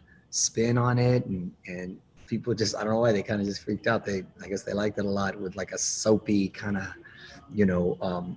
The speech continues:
romantic, uh, <laughs> Colonel Sanders, and so I guess they reacted. It's funny, but I'll, but I'll take it. I was very flattered. But it's sort of a little mini movie that's gonna premiere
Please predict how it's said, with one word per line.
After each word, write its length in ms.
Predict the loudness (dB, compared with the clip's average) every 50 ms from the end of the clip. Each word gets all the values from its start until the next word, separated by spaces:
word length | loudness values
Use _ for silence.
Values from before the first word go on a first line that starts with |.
| -10 -8
romantic, 760 | -4 -2 0 0 2 2 2 0 2 2 0 0 -2 -2 0 2
uh, 260 | 4 4 4 4 4
<laughs> 40 | 4
Colonel 240 | 6 6 8 8 6
Sanders, 500 | 6 6 4 4 6 6 6 6 4 2
and 140 | -2 -4 -2
so 200 | -2 -2 -4 -2
I 60 | 0
guess 200 | 2 2 2 4
they 80 | 2
reacted. 280 | 4 4 4 4 4 4
It's 120 | 2 0
funny, 240 | 2 4 6 8 8
but 140 | 8 6 6
I'll, 100 | 6 4
but 180 | 4 6 6 6
I'll 140 | 6 4
take 220 | 4 4 4 4 4
it. 80 | 4
I 60 | 2 2
was 140 | 2 2
very 300 | 4 6 6 8 6 6
flattered. 400 | 4 4 4 4 6 4 4 0 -2 -6 -12 -12 -12 -14 -6 0
But 160 | 2 2 4
it's 240 | 4 4 4 4 4
sort 240 | 6 8 8 8 8
of 100 | 6 6
a 380 | 6 8 8 6 4 2 0 -6 -12 -20 -20 -20 -20 -6 0
little 200 | 2 6 6 8
mini 260 | 8 8 6 6 4
movie 320 | 4 4 4 4 4 2
that's 180 | 2 0 -2 -4
gonna 200 | -2 -2 -2 -2
premiere 680 | -4 -6 -4 -2 0 0 2 2 2 2 2 0